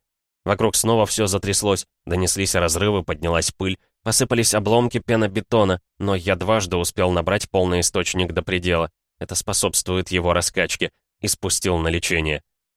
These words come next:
Первый запас на уменьшение гематомы,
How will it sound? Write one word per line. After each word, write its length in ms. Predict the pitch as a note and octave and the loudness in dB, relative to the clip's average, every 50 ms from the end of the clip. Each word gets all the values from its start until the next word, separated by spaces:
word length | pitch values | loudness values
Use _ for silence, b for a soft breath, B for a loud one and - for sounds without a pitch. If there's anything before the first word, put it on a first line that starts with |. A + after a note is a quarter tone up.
| _ _ _ _ - | _ _ _ _ 0
Первый 260 | B2+ B2+ B2+ B2+ B2 | 0 2 4 4 2
запас 400 | A#2+ A#2 - - C#3 D3 - - | 2 2 2 2 0 0 2 2
на 80 | C3 A#2+ | 2 4
уменьшение 520 | A2+ A2 G#2+ G#2 - B2 A#2 A#2 A#2 A2 | 4 4 2 2 0 0 2 2 2 0
гематомы, 640 | G2 G#2+ G#2+ A2 A2 - - G#2+ F#2+ F#2 F2 E2+ | 0 0 2 2 2 2 2 2 2 2 2 -2